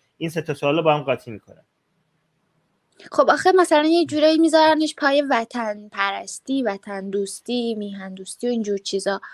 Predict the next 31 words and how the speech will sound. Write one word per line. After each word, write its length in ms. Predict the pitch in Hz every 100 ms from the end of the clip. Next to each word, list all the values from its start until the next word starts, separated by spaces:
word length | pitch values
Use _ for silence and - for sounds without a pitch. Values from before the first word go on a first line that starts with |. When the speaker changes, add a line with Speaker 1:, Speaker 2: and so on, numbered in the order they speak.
| - - _ _ -
Speaker 2:
ام، 600 | 202 196 196 196 196 196
و 80 | 202
خب 200 | 196 226
مثلاً 320 | 226 226 208 208
اینکه 300 | 226 233 262
تو، 180 | 247 -
شما 260 | - 214 214
بی، 200 | 233 214
بی 120 | 190
هویت، 540 | 208 208 190 196 202 -
بی 320 | 208 196 220 220
هویت 460 | 202 196 196 226 285
هستین 540 | 294 285 - 277 269
که 140 | 269 262
مثلاً 520 | 240 254 240 233 240 - - - -
برای 260 | 226 233
هیچ 140 | 233 -
چیزی 340 | - 233 226
ارزش 440 | - 226 226 233 226
قائل 260 | 226 226
نیستین 440 | 233 226 - 226 214
یا 100 | 214
حالا 300 | 208 208 202 _ _ _ - _ - 254 220 277
در 160 | 285
واقع 140 | 285 381
تقدس 600 | - 294 269 262 359 403
رو 120 | 392
میان 200 | 370 381
تغییر 380 | 339 247 247 302
می‌دن 260 | 311 311
به 100 | 285